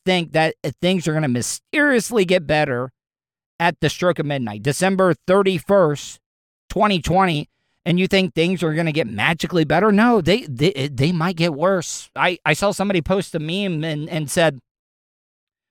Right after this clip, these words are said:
"What if this isn't a bad year, but they, uh, the start of a bad decade?" And, and just think about that. I'm, I'm not trying to get you down or depressed, because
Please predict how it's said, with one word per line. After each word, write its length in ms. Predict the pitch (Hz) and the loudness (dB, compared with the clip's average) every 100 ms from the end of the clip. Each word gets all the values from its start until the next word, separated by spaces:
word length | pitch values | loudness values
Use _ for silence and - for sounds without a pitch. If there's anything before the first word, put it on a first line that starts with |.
| _ | _
"What 180 | 123 202 | 0 2
if 120 | 240 | 2
this 220 | 214 190 170 | 0 0 0
isn't 260 | 151 165 | 0 -2
a 40 | 127 | -2
bad 460 | 123 160 160 117 | 2 4 4 2
year, 140 | 139 165 | -2 -2
but 200 | 131 - | -4 -4
they, 120 | 139 113 101 _ - | -4 -6 -10 _ -8
uh, 120 | 139 | -6
the 140 | 123 | -4
start 420 | 131 - 170 170 160 | -4 0 2 2 2
of 100 | 131 | -2
a 80 | |
bad 320 | 104 147 143 - | 0 0 0 0
decade?" 440 | 151 165 95 101 | -2 -2 -8 -6
And, 200 | 139 156 | -6 -2
and 120 | 208 220 | -2 -4
just 140 | 269 | -2
think 200 | 320 294 | -2 -2
about 240 | 143 - - | -4 -6 -10
that. 140 | 87 | -4
I'm, 160 | 202 294 | -4 -4
I'm 100 | 262 | -4
not 200 | 311 302 | -2 -2
trying 400 | - 220 226 220 | -2 0 2 0
to 160 | - 165 | -2 -2
get 260 | 151 196 | 0 0
you 100 | 170 | -2
down 420 | 127 143 170 190 139 | -2 0 0 -2 -4
or 60 | |
depressed, 640 | 107 92 170 233 214 - - _ _ _ _ - | -8 -4 0 0 0 -6 -18 _ _ _ _ -4
because 360 | 175 240 208 | 0 0 0